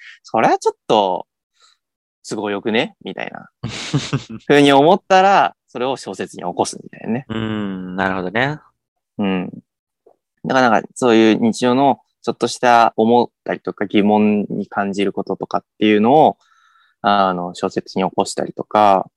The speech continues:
Speaker 2: うん。
Speaker 1: あとは、なんか、二次創作じゃないけど、漫画とか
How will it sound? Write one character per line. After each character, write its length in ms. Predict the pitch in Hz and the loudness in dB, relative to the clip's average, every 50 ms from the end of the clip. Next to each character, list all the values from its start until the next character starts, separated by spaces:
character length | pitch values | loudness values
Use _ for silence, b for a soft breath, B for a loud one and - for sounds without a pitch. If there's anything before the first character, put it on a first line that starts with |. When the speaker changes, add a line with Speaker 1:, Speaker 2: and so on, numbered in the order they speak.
| _ _ - | _ _ -8
Speaker 2:
う 60 | 113 | -6
ん。 220 | 107 95 90 90 - | -6 -6 -10 -4 -2
Speaker 1:
あ 140 | - 156 | -2 0
と 220 | - - 104 95 95 | 2 2 4 4 4
は、 340 | 95 95 95 92 92 - - _ _ - | 4 4 4 2 0 -2 -6 _ _ -6
な 140 | 123 131 127 | -4 -4 -4
ん 40 | |
か、 220 | - - - - _ _ _ _ _ _ _ _ _ _ _ _ _ _ _ - | -4 -8 -10 -10 _ _ _ _ _ _ _ _ _ _ _ _ _ _ _ -6
二 200 | 127 127 131 123 | -2 -2 0 0
次 100 | 151 170 | 0 0
創 200 | - 208 175 151 | 2 2 2 4
作 220 | - 101 - 85 | 2 -2 -4 -8
じ 60 | - - | -10 -10
ゃ 40 | 76 | -12
な 80 | 71 | -12
い 80 | 73 - | -12 -12
け 100 | - 90 | -12 -4
ど、 420 | 80 98 98 95 87 - - - _ _ _ _ _ _ _ - | 0 2 4 4 2 2 -2 -8 _ _ _ _ _ _ _ 0
漫 220 | 120 127 127 127 | 0 2 2 2
画 100 | 131 131 | 2 2
と 140 | - 135 123 | 0 -2 0
か 420 | - 98 98 98 95 92 - - | 2 2 4 4 2 2 -2 -8